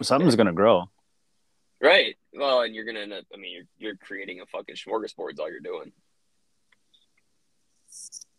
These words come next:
Speaker 1: I like it.
Speaker 2: Good.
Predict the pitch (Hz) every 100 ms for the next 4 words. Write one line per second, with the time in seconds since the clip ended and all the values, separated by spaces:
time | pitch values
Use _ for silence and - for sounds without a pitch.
0 | _ 80 85 85 - - _ _ _ _
1 | _ _ _ _ _ _ _ _ _ _
2 | _ _ _ _ _ _ _ - 90